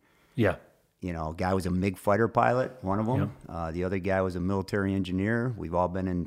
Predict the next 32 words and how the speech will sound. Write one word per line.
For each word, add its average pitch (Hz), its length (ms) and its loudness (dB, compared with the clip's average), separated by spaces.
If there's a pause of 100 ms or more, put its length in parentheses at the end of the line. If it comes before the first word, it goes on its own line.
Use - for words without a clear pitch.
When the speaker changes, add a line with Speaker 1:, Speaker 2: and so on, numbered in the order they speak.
Speaker 2:
tough 98 220 -2
situations, 101 760 -4
and 82 200 -10
when 82 180 -8
we 95 240 -4
had 95 300 -4
tough 104 200 -2
situations, 104 840 -4
Speaker 1:
You 120 80 6
deal 98 220 2
with 85 120 -4
it. 80 100 -12 (160)
Speaker 2:
we 95 280 -4
dealt 98 340 0
with 120 160 -4
it, 131 220 -6
and 87 160 -10
we 90 120 -6
stayed 87 380 -8
calm. 113 580 -2 (180)
Speaker 1:
Yeah. 98 220 -2 (120)
Speaker 2:
And 87 160 -4
it 101 100 -2
was 90 260 -6
three 123 600 -4 (760)
people 87 800 -4
and 87 140 -6
the 85 80 -8
brain 95 440 -4
power 117 360 0
of 101 140 -2
us 90 400 -4